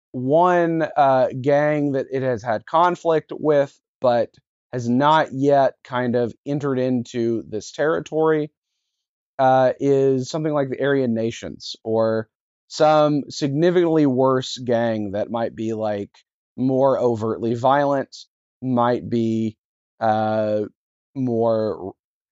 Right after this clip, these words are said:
r-, racially motivated, so on and so forth, that it's not just that you need to, uh, pay protection every once in a while, but that it's something that significantly more amounts of conflict would be emerging.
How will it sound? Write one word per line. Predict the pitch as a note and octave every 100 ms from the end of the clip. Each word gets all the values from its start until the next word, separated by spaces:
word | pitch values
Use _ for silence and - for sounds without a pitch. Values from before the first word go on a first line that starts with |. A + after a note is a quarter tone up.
| _ _
r-, | A2
racially | A2+ D#3 D3+ D3+ C#3+ C#3
motivated, | C#3 C#3 B2+ C3+ C3 B2+ - -
so | - B2+
on | C3
and | B2
so | - B2+
forth, | A#2 A#2+ A#2 A2+ A2 _ _ _ _
that | C3+
it's | C3+ -
not | E3+ G3 G3 D#3
just | B2+ D3 C#3 C3+ - -
that | B2+ F#2+
you | A#2+
need | B2+ C3 A#2+ -
to, | B2 B2 A#2+ A#2 _ _ _ _ -
uh, | A#2 A2+
pay | - C3+ A#2+
protection | A2 B2+ F3+ F3 F#3 E3
every | - B2+ B2
once | B2 F3 E3 E3+
in |
a | D#3
while, | D#3 D3+ D3+ D3 C#3+ - _ _ _ _
but | A#2+ A2 C3+ C#3 C3 - - C3+
that | B2+
it's | A#2+
something | E3 D#3 C#3+
that | C3+ B2+ - _ _ _ _
significantly | - C3+ C#3+ D#3+ D3 D3 A#2+ C#3+
more | C3+ B2+ C3
amounts | A#2+ A#2 A2+ G#2
of |
conflict | - A2 G#2+ - G2+ - -
would | G#2+ G#2+ F#2
be | A2 G2+
emerging. | G2 G2 F2 C#2